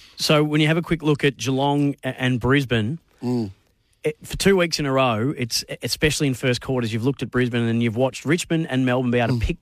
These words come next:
Speaker 1: their way th-, almost
Speaker 2: Mm.
Speaker 1: the ball didn't hit the ground going from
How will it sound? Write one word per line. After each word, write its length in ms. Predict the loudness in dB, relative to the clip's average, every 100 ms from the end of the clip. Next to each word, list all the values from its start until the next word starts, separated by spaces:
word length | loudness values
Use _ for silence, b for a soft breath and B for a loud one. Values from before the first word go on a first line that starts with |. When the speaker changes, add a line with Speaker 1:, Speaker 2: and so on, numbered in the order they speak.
| -4
Speaker 1:
their 160 | -2
way 240 | 0 0 -2
th-, 80 | 0
almost 400 | 0 2 2 2
Speaker 2:
Mm. 240 | -4 -6
Speaker 1:
the 60 | -2
ball 160 | 0
didn't 160 | 0 0
hit 80 | -4
the 60 | -2
ground 320 | 0 0 0
going 220 | 0 0
from 200 | -2